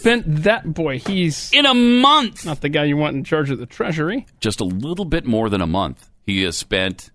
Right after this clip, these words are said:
Speaker 2: all of this money, a hundred and fifty-five million, an additional ten point eight million, so almost eleven million on digital ads. The guy is just spending like crazy and getting nowhere. He's got nothing to show for it.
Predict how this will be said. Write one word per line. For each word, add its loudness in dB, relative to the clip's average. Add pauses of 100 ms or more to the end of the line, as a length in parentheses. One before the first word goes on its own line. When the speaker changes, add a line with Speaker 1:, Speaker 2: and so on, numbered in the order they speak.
(680)
Speaker 2:
all 2
of -4
this -8
money, -4
a -16
hundred -4
and -6
fifty-five -6
million, -4
an 0
additional 0
ten -4
point -4
eight -4
million, -4
so -4
almost 0
eleven 0
million -2
on -6
digital -4
ads. -12 (400)
The -2
guy 2
is -2
just -6
spending -2
like -8
crazy -8
and -2
getting -2
nowhere. -4
He's -14
got -2
nothing 0
to -2
show -6
for -10
it. -12